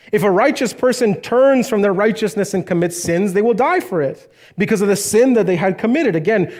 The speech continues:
read this into it, "because of the way they had chosen to live their lives. But if a wicked person turns away from their wickedness, for they have committed, and does what is just and right, they will save their life. Because they consider all of the offenses they have committed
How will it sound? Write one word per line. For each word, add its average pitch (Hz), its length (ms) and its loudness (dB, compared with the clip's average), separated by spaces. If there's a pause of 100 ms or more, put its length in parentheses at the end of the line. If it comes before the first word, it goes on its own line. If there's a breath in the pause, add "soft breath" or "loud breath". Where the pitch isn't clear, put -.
read 190 200 0
this 196 160 0
into 220 260 0
it, 147 100 -2
"because 175 220 -2
of 180 60 0
the 180 80 2
way 180 300 2
they 180 140 0
had 170 140 -4
chosen 180 540 -2
to 175 100 -4
live 143 260 0
their 196 140 0
lives. 220 640 0 (420 soft breath)
But 208 120 2
if 185 140 2
a 196 40 2
wicked 240 340 0
person 208 360 0
turns 226 360 2
away 247 360 4
from 240 160 -2
their 185 120 2
wickedness, 170 520 -2
for 180 120 -2
they 165 120 0
have 160 180 -2
committed, 160 380 0
and 160 140 -2
does 165 200 0
what 160 120 0
is 143 120 -2
just 180 380 -4
and 190 140 -2
right, 165 240 0 (200 loud breath)
they 220 100 2
will 269 120 2
save 302 400 0
their 214 140 4
life. 139 600 -4 (440 soft breath)
Because 233 360 0
they 254 100 0
consider 220 440 0
all 254 380 2
of 233 100 2
the 220 120 2
offenses 226 500 -2
they 202 100 0
have 180 200 -2
committed 220 500 0